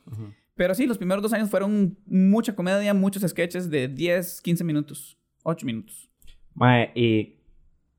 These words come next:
Speaker 1: es como el tema que yo te había comentado que quería
Speaker 2: Ujú.
Speaker 1: tocar, digamos, ahora sí,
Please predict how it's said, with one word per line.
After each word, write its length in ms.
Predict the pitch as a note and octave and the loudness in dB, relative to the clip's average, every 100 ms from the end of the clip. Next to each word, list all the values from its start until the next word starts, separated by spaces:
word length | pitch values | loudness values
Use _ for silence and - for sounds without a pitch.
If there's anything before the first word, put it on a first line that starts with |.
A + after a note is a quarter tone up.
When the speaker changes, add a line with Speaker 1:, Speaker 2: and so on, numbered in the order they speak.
| _ | _
Speaker 1:
es 120 | A#2+ - | -4 4
como 160 | C#3+ | 4
el 80 | B2+ - | 4 4
tema 440 | A#2+ B2+ C#3 C#3+ - | 4 4 2 -4 -6
que 100 | G#2 | -4
yo 120 | G#2 | 0
te 80 | A#2 | 0
había 80 | A#2 | 0
comentado 400 | A#2 - G#2 G#3+ | -2 0 0 0
que 100 | - | 4
quería 180 | D#3 | 6
Speaker 2:
Ujú. 80 | D3+ | 6
Speaker 1:
tocar, 300 | - A2 G#2 | 2 0 0
digamos, 420 | G#2 G2 G#2 G2 | 0 -2 -4 -6
ahora 220 | - F#2 G2 | -6 -6 -4
sí, 320 | G#2 G#2 | -4 -4